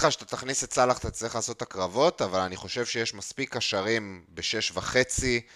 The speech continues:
מספיק חלוצים בחמש וחצי, מספיק מגנים בארבע וחצי וארבע, בשביל לתמוך בשחקן שהרצפה שלו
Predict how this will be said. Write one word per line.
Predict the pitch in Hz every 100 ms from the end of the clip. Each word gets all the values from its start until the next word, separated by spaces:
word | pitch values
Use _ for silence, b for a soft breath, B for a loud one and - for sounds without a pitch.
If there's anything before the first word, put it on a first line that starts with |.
| b b
מספיק | 82 - 120
חלוצים | - 104 95 - 127 113
בחמש | 98 92 95 120 120
וחצי, | 120 123 117 - 120 113 b b b b
מספיק | 87 - 120 123
מגנים | 113 98 95 107 117 107
בארבע | 95 98 107 107
וחצי | 95 95 110 113 90
וארבע, | 87 98 120 143 165 175 _ _ _ -
בשביל | 90 90 92 92
לתמוך | - 98 104 139 170 - - b b b
בשחקן | 78 92 - 92 - - 135 156
שהרצפה | - 87 85 85 - - 131
שלו | - 170 175 190